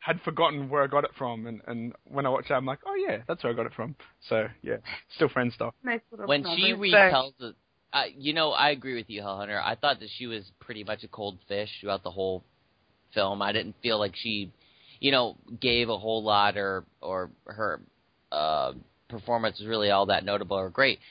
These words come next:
Speaker 3: But I will
Speaker 1: Mm.
Speaker 3: say that when she was retelling the story of
Speaker 1: Of
Speaker 3: Zelda,
Speaker 1: Zelda.
Speaker 3: y-, she
Speaker 1: Mm.
Speaker 3: did a really good job, you know? Like, when she was
Speaker 1: Yeah.
Speaker 3: like, and everybody was saying that I killed her because I hated her, and she was like, "And that was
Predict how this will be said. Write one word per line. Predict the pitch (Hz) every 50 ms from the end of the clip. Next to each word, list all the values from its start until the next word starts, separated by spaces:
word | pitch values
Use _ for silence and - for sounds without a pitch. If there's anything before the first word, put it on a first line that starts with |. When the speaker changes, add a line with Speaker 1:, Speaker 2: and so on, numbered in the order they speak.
| - _ -
Speaker 3:
But | - 117
I | 120
will | 123 123 123 143 156 160 143
Speaker 1:
Mm. | 110
Speaker 3:
say | - 147 143 143 135
that | 107 101 69 76
when | 113 110 104
she | 98 - - 131 127 131
was | 117 127 127 123 107 104 101
retelling | 107 110 104 - - 110 104 107 110 113 110 101
the | 95 92
story | - - - 104 101 104 104 104 107 107 107 107 113 - _ _ _ _ _ - -
of | - 104 98 95 95 92
Speaker 1:
Of | 104 107
Speaker 3:
Zelda, |
Speaker 1:
Zelda. | 101 98 95 101 95 117 117 120 123 135 143 - _ _ _ _ _ _ _ _ -
Speaker 3:
y-, | 117 120 127 123 120 117
she | 139 135 131
Speaker 1:
Mm. |
Speaker 3:
did | - 147 143 127
a | 117 110
really | 107 107 107 117 127 127 120 120 117 113
good | 95 113 113 107 104 92
job, | - 107 104 98 98 98 95 90 90 87 101
you | 104 101 98
know? | 101 101 101 104 107 104 - _ _ _ -
Like, | 120 120 117
when | 127 127 120 110
she | - 139
was | 127 131 104
Speaker 1:
Yeah. | 107
Speaker 3:
like, | 123 120 113 - -
and | 135 147 156
everybody | 165 165 190 185 170 180 175 175
was | 160 151 147 127 - -
saying | 160 151 151 156 156 143
that | 127 120 - - -
I | 120 123 135 147 151
killed | 147 - - 151 151 165 156
her | 135 113
because | 101 113 101 - 131 120 104
I | 123 120 120
hated | 110 117 123 139 139 123 107
her, | 98 98
and | 98 98 90
she | - - 123
was | 110 98 98
like, | 104 101 - - -
"And | 104 101 98 98 98
that | 101 120 - - -
was | 85 104 95 95